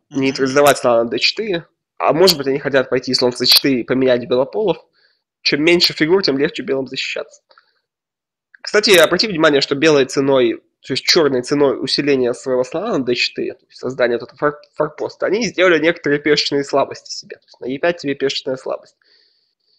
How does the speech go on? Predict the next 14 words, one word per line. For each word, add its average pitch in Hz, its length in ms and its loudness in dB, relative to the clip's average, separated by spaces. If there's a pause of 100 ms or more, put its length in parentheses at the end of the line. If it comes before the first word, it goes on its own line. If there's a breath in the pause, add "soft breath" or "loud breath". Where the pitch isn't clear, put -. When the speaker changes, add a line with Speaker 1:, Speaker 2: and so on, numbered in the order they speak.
Speaker 2:
И 139 80 -6
к - 60 -20
тому 214 260 4
же 160 120 4
в 147 60 -2
вариантах 165 400 2
белые 156 260 4
могут 139 280 2
рассматривать 139 560 -2
ход 139 160 -4
Ф 139 100 -4
четыре 156 540 -2
и - 240 -14
начать 156 320 -2